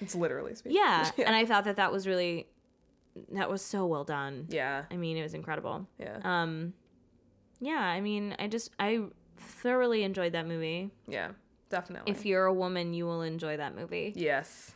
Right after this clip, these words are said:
Speaker 1: Yeah.
Speaker 2: If you're a man, I think you should enjoy that movie.
Speaker 1: Yeah.
Speaker 2: I don't know.
Speaker 1: Yeah.
Speaker 2: <laughs> But,
Speaker 1: Yeah.
Speaker 2: but, um, yeah, no, I, I think that it underserves such incredible performances and such
Speaker 1: Mm-hmm.
Speaker 2: incredible writing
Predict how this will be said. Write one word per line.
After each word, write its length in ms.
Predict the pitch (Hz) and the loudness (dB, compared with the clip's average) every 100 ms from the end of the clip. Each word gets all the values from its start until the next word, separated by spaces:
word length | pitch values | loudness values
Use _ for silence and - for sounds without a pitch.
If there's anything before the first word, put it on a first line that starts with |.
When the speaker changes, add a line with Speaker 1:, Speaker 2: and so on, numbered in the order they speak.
| - | -10
Speaker 1:
Yeah. 180 | - - | -4 -4
Speaker 2:
If 160 | 202 | -2
you're 160 | 196 196 | 0 2
a 60 | |
man, 580 | 190 175 175 170 165 - - _ - | 2 2 0 -2 -6 -10 -16 _ -6
I 140 | 175 170 | -6 -2
think 200 | 170 170 | -4 -4
you 120 | 135 | -8
should 160 | - - | -6 -6
enjoy 280 | 156 - - | -4 -4 -4
that 180 | - | -4
movie. 140 | - 170 | -2 0
Speaker 1:
Yeah. 340 | 175 170 160 - | 2 2 2 0
Speaker 2:
I 120 | 160 | 0
don't 180 | 160 156 | -2 -4
know. 260 | - - - - | -6 -8 -12 4
Speaker 1:
Yeah. 280 | 269 214 403 | 6 8 10
Speaker 2:
<laughs> 40 | 440 466 381 | 10 10 8
But, 300 | 330 320 233 | 8 6 4
Speaker 1:
Yeah. 400 | 208 339 320 180 - | 6 8 8 6 4
Speaker 2:
but, 220 | 202 196 185 | 6 8 8
um, 300 | 175 165 - _ | 6 4 -4 _
yeah, 380 | - 214 196 156 | 2 8 8 8
no, 380 | 185 185 160 143 - | 6 4 4 0 0
I, 240 | 185 190 - | 4 4 0
I 120 | - 190 | -2 0
think 340 | 190 180 180 | 0 0 0
that 440 | 190 170 165 151 - - - _ _ _ | 4 6 6 2 -6 -20 -20 _ _ _
it 240 | 190 170 - | 0 2 2
underserves 1080 | 180 185 175 - 160 165 165 160 165 - - _ _ _ _ - | 0 2 2 0 2 4 4 2 -2 -2 -4 _ _ _ _ -6
such 380 | - 185 175 | 0 2 2
incredible 400 | 185 180 175 170 | -2 -2 -2 -2
performances 540 | 170 175 175 170 170 170 | -6 -4 -2 -2 -4 -4
and 140 | 170 | -4
such 120 | 170 - | -4 -2
Speaker 1:
Mm-hmm. 80 | 165 | 0
Speaker 2:
incredible 340 | 185 165 165 | 0 0 0
writing 680 | 156 160 160 156 151 151 | 0 2 2 0 -2 -4